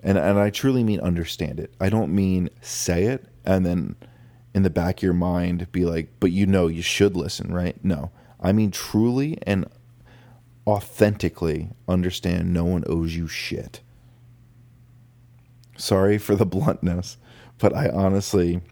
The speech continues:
think it's, you're not gonna get a handout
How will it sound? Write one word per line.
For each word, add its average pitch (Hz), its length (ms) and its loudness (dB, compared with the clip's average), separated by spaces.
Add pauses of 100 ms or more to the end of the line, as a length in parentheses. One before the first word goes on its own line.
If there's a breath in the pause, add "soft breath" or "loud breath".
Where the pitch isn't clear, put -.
(640)
think - 460 0
it's, 92 400 -2 (1000 soft breath)
you're 104 160 4
not 123 180 2
gonna 117 180 2
get 110 160 4
a 107 60 2
handout 92 540 0